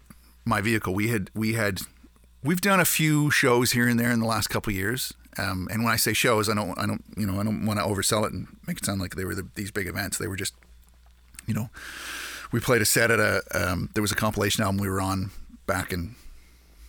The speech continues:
two thousand two, two thousand three, something like that. And, and the, the guy who had, who had done that, um,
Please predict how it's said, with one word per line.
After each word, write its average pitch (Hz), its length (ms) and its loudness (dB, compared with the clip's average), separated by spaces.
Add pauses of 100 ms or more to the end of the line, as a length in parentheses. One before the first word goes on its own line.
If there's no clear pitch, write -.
(160)
two - 120 -8
thousand 95 340 -4
two, 98 200 -2
two 98 140 -4
thousand 90 240 -4
three, 101 160 -4
something 92 260 -4
like 82 140 -6
that. 90 240 -4
And, 90 260 -4 (160)
and 87 180 -4
the, 87 160 -4 (100)
the 95 120 -4
guy 98 300 0
who 101 140 -2
had, 95 260 -4
who 117 80 -4
had 98 120 -2
done 110 260 0
that, 107 340 0 (1120)
um, 104 400 -2